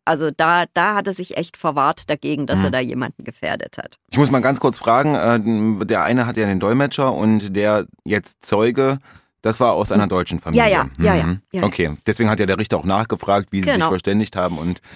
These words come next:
Speaker 2: so
Speaker 1: Ja,
Speaker 2: weiter und so fort.
Speaker 1: genau. Und es gibt aber, es gibt tatsächlich auch, ähm, dann noch, er hat ge-, dann hat der Richter oder die Staatsanwältin haben aus einem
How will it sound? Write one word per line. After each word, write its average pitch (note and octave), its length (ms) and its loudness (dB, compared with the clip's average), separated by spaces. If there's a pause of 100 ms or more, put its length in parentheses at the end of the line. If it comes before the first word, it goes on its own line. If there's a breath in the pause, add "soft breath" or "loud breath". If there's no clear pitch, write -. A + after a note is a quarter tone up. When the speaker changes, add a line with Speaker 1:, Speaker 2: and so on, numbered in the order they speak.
(220 loud breath)
Speaker 2:
so F#3+ 140 2
Speaker 1:
Ja, G#3+ 60 6
Speaker 2:
weiter A#3+ 200 2
und F#3 100 0
so G3 100 -2
fort. E3 260 -2
Speaker 1:
genau. G#3+ 340 0
Und A3+ 160 0
es A#3 140 -2
gibt - 240 -4
aber, C#4+ 340 2
es F3+ 300 -4
gibt - 180 -10
tatsächlich A3+ 640 -6
auch, G3+ 340 -2
ähm, G3 380 -2
dann G3 160 -2
noch, G3+ 260 -4
er F#3 120 -2
hat F#3 180 -2
ge-, - 320 -4
dann F#3+ 280 -2
hat F3 120 -2 (380)
der D#3+ 100 -2
Richter G3 460 -4
oder F#3 340 -2
die E3+ 120 -6
Staatsanwältin F3 600 -4
haben E3+ 180 -2
aus D#3+ 280 -4
einem D#3 340 -2